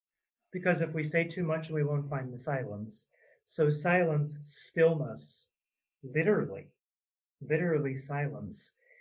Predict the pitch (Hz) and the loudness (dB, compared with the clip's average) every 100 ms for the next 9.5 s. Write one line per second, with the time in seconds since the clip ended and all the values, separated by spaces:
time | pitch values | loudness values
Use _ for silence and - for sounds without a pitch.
0 | _ 156 151 170 151 147 156 151 139 - | _ -8 -2 0 0 2 2 2 -2 -4
1 | 156 139 135 127 139 120 113 107 - 87 | -2 -2 -2 -8 -8 -6 -6 -8 -14 -18
2 | - _ _ _ _ _ _ _ _ _ | -20 _ _ _ _ _ _ _ _ _
3 | _ _ _ _ _ _ _ _ _ _ | _ _ _ _ _ _ _ _ _ _
4 | _ 147 175 175 165 156 156 156 - 156 | _ 0 4 4 4 4 2 0 0 2
5 | 156 156 143 139 139 143 143 143 143 143 | 2 0 0 0 0 -2 -2 2 2 2
6 | 143 151 147 147 151 151 - 127 113 107 | -2 0 0 0 -2 -2 -4 -4 -4 -4
7 | 107 - _ _ _ _ _ - 120 120 | -6 -16 _ _ _ _ _ -8 -6 -4
8 | - - _ _ _ _ _ _ _ 165 | -8 -14 _ _ _ _ _ _ _ 4
9 | 226 214 175 147 - | 6 8 6 2 -6